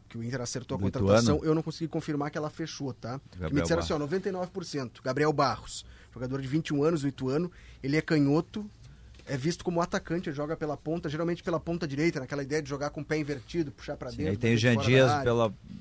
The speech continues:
Speaker 2: esquerda
Speaker 1: É.
Speaker 2: e o Gabriel Barros
Speaker 1: E
Speaker 2: pela
Speaker 1: até
Speaker 2: direita.
Speaker 1: falei com um setorista do Ituano hoje pela manhã, ele dizia, "Olha, ele tem que melhorar um pouco a, a, a finalização dele, pra um atacante ele tem que melhorar nesse aspecto", mas é da mesma geração do Gabriel Martinelli.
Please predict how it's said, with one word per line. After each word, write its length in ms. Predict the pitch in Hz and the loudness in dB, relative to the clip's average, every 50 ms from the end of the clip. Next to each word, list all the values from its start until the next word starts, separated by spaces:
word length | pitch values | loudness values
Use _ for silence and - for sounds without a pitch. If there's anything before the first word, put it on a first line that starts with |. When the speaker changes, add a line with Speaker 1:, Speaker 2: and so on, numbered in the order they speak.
| - - | -14 -14
Speaker 2:
esquerda 760 | 69 - - - - 120 131 143 151 151 151 156 156 151 139 139 | -14 -14 -12 -4 0 2 2 2 2 0 -2 -4 -4 -4 -6 -8
Speaker 1:
É. 220 | 135 135 131 123 110 | -8 -8 -8 -6 -4
Speaker 2:
e 160 | 117 117 117 | -4 -2 -2
o 220 | 117 113 110 107 104 | -2 -4 -4 -4 -2
Gabriel 340 | 104 104 101 101 104 104 101 | -2 0 2 4 4 4 4
Barros 220 | 101 104 104 104 | 4 2 0 0
Speaker 1:
E 40 | - | 0
Speaker 2:
pela 100 | 151 139 | -2 0
Speaker 1:
até 60 | - | 2
Speaker 2:
direita. 120 | - - 185 | 2 2 4
Speaker 1:
falei 160 | 196 185 185 | 2 2 2
com 140 | 185 214 202 | 2 0 0
um 40 | |
setorista 460 | 190 - 180 - 180 165 170 170 - 180 | 0 0 0 2 4 4 4 4 4 2
do 60 | 165 | 2
Ituano 420 | 160 - 151 147 151 156 165 160 | 0 0 2 4 4 6 6 6
hoje 160 | 151 151 143 | 4 4 2
pela 180 | 147 156 147 139 | 2 0 0 0
manhã, 180 | 135 135 139 151 | 0 0 2 0
ele 80 | 160 | 0
dizia, 160 | 151 139 165 | 2 2 0
"Olha, 80 | 156 147 | 0 0
ele 60 | 123 | -2
tem 120 | - 143 127 | -4 -6 -2
que 60 | 147 | 0
melhorar 260 | 156 156 156 151 156 | 2 4 4 4 4
um 60 | 165 160 | 2 0
pouco 300 | - 165 170 165 - 190 | 0 -2 -2 0 2 0
a, 60 | 180 | 0
a, 440 | - 147 147 139 135 131 117 110 - | 0 0 -2 -2 -2 -2 -4 -4 -6
a 40 | 135 | -6
finalização 680 | - - 165 175 175 180 165 170 170 165 - 185 190 196 | -4 -2 -2 -2 0 -2 -2 -4 -6 -4 -4 -4 -2 0
dele, 200 | 170 156 135 113 | 0 -2 -2 -4
pra 100 | - 127 | -6 -8
um 80 | 127 | -8
atacante 400 | 131 131 - 131 - 131 131 - | -8 -8 -8 -6 -6 -6 -4 -4
ele 80 | 147 131 | -4 -4
tem 80 | 151 139 | -4 -2
que 60 | 151 | 0
melhorar 300 | 147 147 147 147 143 143 | 0 2 2 2 2 0
nesse 180 | 151 147 - | -2 -2 -2
aspecto", 440 | 170 160 - - 156 143 - - 143 | -2 -2 0 2 2 2 2 0 -4
mas 140 | 135 135 135 | -2 -2 -2
é 60 | 156 | 0
da 100 | 160 170 | 0 0
mesma 300 | 165 175 190 190 220 202 | 0 0 0 0 -2 -2
geração 340 | 175 180 180 165 - 180 170 | -2 -2 -4 -4 -4 -6 -4
do 60 | 175 | 0
Gabriel 280 | 170 175 170 165 165 165 | 0 2 2 4 2 2
Martinelli. 520 | 170 175 - - - 190 180 170 165 143 | 2 0 -2 -4 -4 -2 0 2 2 2